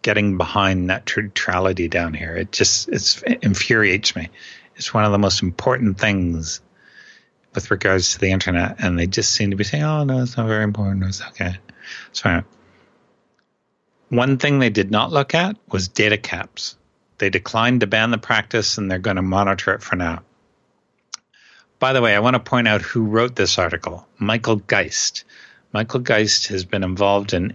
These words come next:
internet-related and security and, in, uh, things for several years. He's a lecturer, professor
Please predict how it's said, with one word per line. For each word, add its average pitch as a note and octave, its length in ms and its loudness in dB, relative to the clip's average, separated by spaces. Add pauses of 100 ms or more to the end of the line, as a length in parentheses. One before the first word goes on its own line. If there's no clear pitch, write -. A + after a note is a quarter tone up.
internet-related G2 960 2
and E2+ 200 2
security G2 560 0
and, F2+ 260 0 (140)
in, - 260 -4
uh, F2 380 -2 (360)
things F#2+ 380 0 (380)
for - 140 -8
several A#2 340 0
years. F2+ 400 2 (400)
He's F2+ 680 -4
a F#2 140 -4
lecturer, B2+ 1300 0 (500)
professor D3+ 800 -2